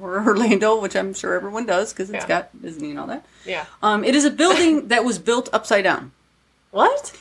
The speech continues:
Speaker 1: It is meant to play tricks on the mind. Visitors think that they are seeing things.
Speaker 2: What the heck?
Speaker 1: I don't, don't you wanna go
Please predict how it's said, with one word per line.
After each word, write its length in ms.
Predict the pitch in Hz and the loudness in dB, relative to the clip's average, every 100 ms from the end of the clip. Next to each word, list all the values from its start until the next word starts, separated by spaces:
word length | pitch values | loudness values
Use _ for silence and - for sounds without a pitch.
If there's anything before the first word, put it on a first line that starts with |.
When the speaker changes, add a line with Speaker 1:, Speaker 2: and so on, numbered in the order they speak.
| _ | _
Speaker 1:
It 100 | 214 | 0
is 140 | 220 190 | 2 2
meant 400 | 208 240 285 - | 2 2 0 -4
to 80 | 262 | -4
play 220 | 247 233 | -2 -2
tricks 320 | - 208 - | -2 -2 2
on 180 | 180 180 | 2 2
the 60 | |
mind. 500 | 175 165 147 113 117 - _ _ | 2 2 0 -4 -10 -16 _ _
Visitors 520 | 165 220 247 247 247 | 0 2 2 0 -2
think 380 | - 220 247 180 | 0 0 0 -4
that 160 | 170 165 | -4 0
they 160 | 170 | 0
are 180 | 151 156 | 0 -2
seeing 500 | - - 262 226 147 | -2 -2 2 2 0
things. 680 | - 139 - - - - - - | 0 -4 -4 -10 -12 -16 -18 -20
Speaker 2:
What 600 | 214 214 233 240 233 - | -20 -8 -4 -4 -6 -10
the 140 | 233 | -10
heck? 520 | 202 233 226 208 - - | -8 -10 -10 -12 -12 2
Speaker 1:
I 80 | 320 | 4
don't, 160 | 403 | 6
don't 120 | 349 302 | 4 4
you 80 | 339 | 4
wanna 140 | 349 | 4
go 180 | 339 | 4